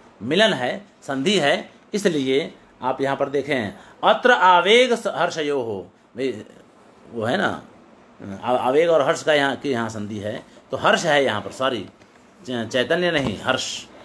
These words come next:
हर्ष नाम का यहाँ भाव है। चलें आगे, अब आगे आता है, तो इस तरह से तीन हो गया। अब अंतिम है, ए, भाव सबलता। आप जानते हैं सबलता का मतलब चितकाबर,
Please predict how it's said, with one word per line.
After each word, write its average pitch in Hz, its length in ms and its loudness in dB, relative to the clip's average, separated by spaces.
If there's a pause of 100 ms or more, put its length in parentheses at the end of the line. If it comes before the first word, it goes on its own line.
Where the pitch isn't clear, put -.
(140)
हर्ष 123 180 -8
नाम 123 180 -2
का 120 100 0
यहाँ 117 340 -2 (240)
भाव 101 300 0
है। 92 240 -8 (440)
चलें 127 240 0
आगे, 101 180 -2
अब 156 220 2
आगे 151 320 4
आता 147 320 2
है, 135 380 0 (320)
तो 135 60 -4
इस 135 120 -6
तरह 151 120 -4
से 139 100 -8
तीन 160 180 -8
हो 151 120 -4
गया। 180 180 4
अब 135 100 2
अंतिम 127 320 -2
है, 117 400 -4 (480)
ए, 131 640 2
भाव 160 580 4
सबलता। 127 640 -2 (240)
आप 147 100 -8
जानते 170 240 -4
हैं 208 80 0
सबलता 160 300 0
का 180 80 2
मतलब 180 180 2
चितकाबर, 143 560 0